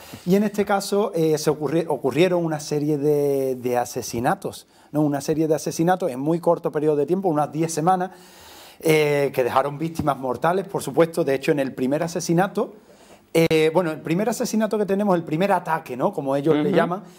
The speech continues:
Speaker 1: eh, fue a dos personas que consiguieron sobrevivir, aunque tuvieron numerosas heridas, ¿vale? Luego tenemos que al cabo de unas tres semanas hubo otro ataque con dos víctimas mortales.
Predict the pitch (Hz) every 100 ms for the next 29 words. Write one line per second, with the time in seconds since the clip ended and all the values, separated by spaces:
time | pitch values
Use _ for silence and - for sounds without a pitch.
0 | - - - - 156 156 156 151 151 147
1 | 147 147 - 170 147 147 - 156 - 208
2 | 220 - _ - 214 220 220 220 170 190
3 | 208 190 151 135 143 226 151 127 127 127
4 | 170 156 139 127 131 151 143 131 117 98
5 | 92 - - - - 113 120 - - -
6 | 165 170 165 160 180 170 - 151 139 131
7 | 139 156 156 160 165 160 175 165 156 165
8 | 156 160 165 156 160 160 170 170 160 156
9 | 202 202 202 - 139 135 170 160 170 165
10 | 156 131 143 135 202 196 -